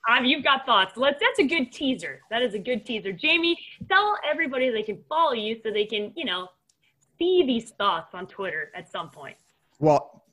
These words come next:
Speaker 2: I'll leave that one alone. Um, <laughs> you can follow me at Jamie Eisner on Twitter. And by the way, my week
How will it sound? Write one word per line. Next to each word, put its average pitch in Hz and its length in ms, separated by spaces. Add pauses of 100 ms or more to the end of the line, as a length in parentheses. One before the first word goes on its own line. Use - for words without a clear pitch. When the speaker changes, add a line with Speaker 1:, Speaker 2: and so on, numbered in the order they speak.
(100)
Speaker 2:
I'll 110 200
leave 110 180
that 131 160
one 117 120
alone. 104 360
Um, 131 560 (260)
<laughs> 120 60 (300)
you 294 800
can 196 160
follow 208 180
me 185 180
at 165 240
Jamie 175 380
Eisner 143 440
on 127 140
Twitter. 139 300
And 123 120
by 139 160
the 147 60
way, 147 140
my 123 160
week 127 300